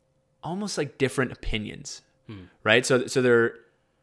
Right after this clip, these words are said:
Speaker 1: kind of reflecting on what my spine is looking like and, and what's really going on. And as I was lead-, as we were leading up to World Championships, there's a few different opinions, and, I mean, we're obviously taking the best case scenario from all those opinions, and I'm like, "Okay, maybe there's chance, maybe there's a chance."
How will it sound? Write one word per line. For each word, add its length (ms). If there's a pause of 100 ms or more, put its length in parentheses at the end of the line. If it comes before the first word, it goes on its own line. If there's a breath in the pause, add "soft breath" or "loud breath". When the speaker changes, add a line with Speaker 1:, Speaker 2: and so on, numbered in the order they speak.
(180)
Speaker 1:
kind 200
of 80
reflecting 400
on 240
what 200
my 140
spine 400
is 140
looking 240
like 260
and, 160
and 140
what's 200
really 200
going 260
on. 300 (640 soft breath)
And 100
as 180
I 80
was 140
lead-, 240
as 220
we 40
were 60
leading 300
up 120
to 80
World 240
Championships, 840 (300)
there's 160
a 40
few 320
different 260
opinions, 440
and, 100
I 40
mean, 200
we're 160
obviously 360
taking 540 (680)
the 80
best 320
case 220
scenario 340
from 180
all 140
those 180
opinions, 400
and 80
I'm 120
like, 160
"Okay, 260
maybe 240
there's 220
chance, 360
maybe 140
there's 140
a 20
chance." 400